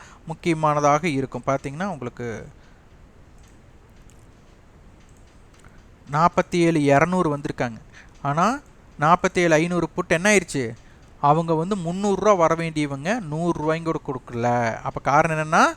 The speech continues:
இங்க தான் அவங்களுக்கு வந்துட்டு ஆவரேஜ் க்ளோசிங் மேல தான் கொடுப்பாங்க அப்படிங்கிற எண்ணத்தினால இவங்க ஏறல அப்படிங்கிறதை புரிந்து கொள்ள வேண்டும். அப்ப இது ஐம்பத்தஞ்சு ரூபா அப்படின்னா, அப்ப நீங்க நினைச்சு பாருங்க, நாற்பத்தேழாயிரத்தி நானூத்தி நாற்பத்தி அஞ்சு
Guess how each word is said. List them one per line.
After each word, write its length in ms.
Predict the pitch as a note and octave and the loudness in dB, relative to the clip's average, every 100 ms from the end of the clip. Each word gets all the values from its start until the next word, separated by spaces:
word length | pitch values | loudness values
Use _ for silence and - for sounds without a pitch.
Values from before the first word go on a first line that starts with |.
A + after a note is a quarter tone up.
| - - - - - - | -8 -20 -20 -20 -20 -12
இங்க 320 | D#3 E3+ E3 | -8 2 4
தான் 220 | E3+ A3+ | 4 4
அவங்களுக்கு 540 | E3+ D3 D#3+ D#3 - | 2 0 0 -2 -4
வந்துட்டு 180 | C#3+ F3 | -6 -4
ஆவரேஜ் 520 | G3+ D#3 F#3 G#3 A3 - - | 0 4 6 6 4 2 -4
க்ளோசிங் 320 | F3 D#3 E3+ | -2 -2 -4
மேல 280 | C#3+ D3+ D#3+ | -2 2 2
தான் 140 | F#3+ - | 2 0
கொடுப்பாங்க 480 | F3 - E3 F3 | -2 2 2 4
அப்படிங்கிற 500 | E3 - D#3 D3 C3+ | 0 0 -4 -2 -2
எண்ணத்தினால 480 | C3+ F3 - D#3 D#3 | -2 -2 -4 -4 0
இவங்க 280 | D4 C#3 C3+ | 0 -2 -2
ஏறல 520 | B2+ C3 C#3+ C#3 C#3+ | 2 4 4 4 4
அப்படிங்கிறதை 560 | C3 - C3 B2+ D#3 D4 - - - - - | 2 -2 -4 0 2 0 -2 -20 -20 -20 -4
புரிந்து 400 | G3 A#3 A#3+ G3 | 0 2 0 0
கொள்ள 260 | D#3 C#3+ | 0 2
வேண்டும். 640 | C3+ B2+ A#2+ D3 D3+ B2 A2+ | 2 0 0 0 0 -6 -12
அப்ப 180 | D#3 E3+ | -8 -2
இது 180 | E3+ D3+ | 0 2
ஐம்பத்தஞ்சு 560 | D#3 F#3+ G#3 G3 E3+ | 0 2 0 0 -2
ரூபா 380 | E3 D#3+ G3 E3+ - - - - | -6 6 6 6 2 -20 -20 0
அப்படின்னா, 800 | D#3 D#3+ D3 B2+ B2+ D3+ F3 F3 - - | 2 4 0 0 0 2 2 -2 -14 -4
அப்ப 180 | E3 E3+ | -2 -2
நீங்க 240 | E3 D#3 | -4 -2
நினைச்சு 140 | E3+ G#3 - | -2 -4 0
பாருங்க, 220 | F3+ D#3 | 0 2
நாற்பத்தேழாயிரத்தி 1080 | D3 E3 F3+ F3+ E3+ E3+ F3 G#3 D#3+ E3 E3+ | 2 2 2 4 6 6 4 0 2 2 -2
நானூத்தி 180 | - D4 - - - - - - - - - | -4 -4 -6 -20 -20 -20 -20 -20 -20 -20 2
நாற்பத்தி 520 | D#3 E3+ F#3+ - D#3 | 6 6 4 2 0
அஞ்சு 640 | C#3+ D3 C3+ D3+ D3+ A#2 | 0 -2 0 2 2 0